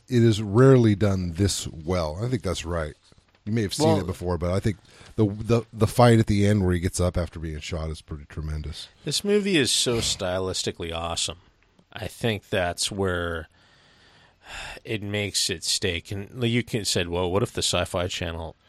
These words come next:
Speaker 1: Well
Speaker 2: did this same source material?" It's, that's kind of the idea, right?
Speaker 1: Well, you can
Speaker 2: Is,
Speaker 1: always,
Speaker 2: is the
Speaker 1: you can always
Speaker 2: execution.
Speaker 1: redo it as long as you do it better than anybody else has ever done it.
Speaker 2: And this, well, the charm,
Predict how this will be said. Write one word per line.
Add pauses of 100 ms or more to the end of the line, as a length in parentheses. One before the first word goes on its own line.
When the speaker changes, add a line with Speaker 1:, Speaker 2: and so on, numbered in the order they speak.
(140)
Speaker 1:
Well
Speaker 2:
did
this
same
source
material?"
It's,
that's
kind
of
the
idea,
right?
Speaker 1:
Well,
you
can
Speaker 2:
Is,
Speaker 1:
always,
Speaker 2:
is
the
Speaker 1:
you
can
always
Speaker 2:
execution.
Speaker 1:
redo
it
as
long
as
you
do
it
better (120)
than
anybody
else
has
ever
done
it. (760)
Speaker 2:
And
this, (540)
well, (520)
the
charm,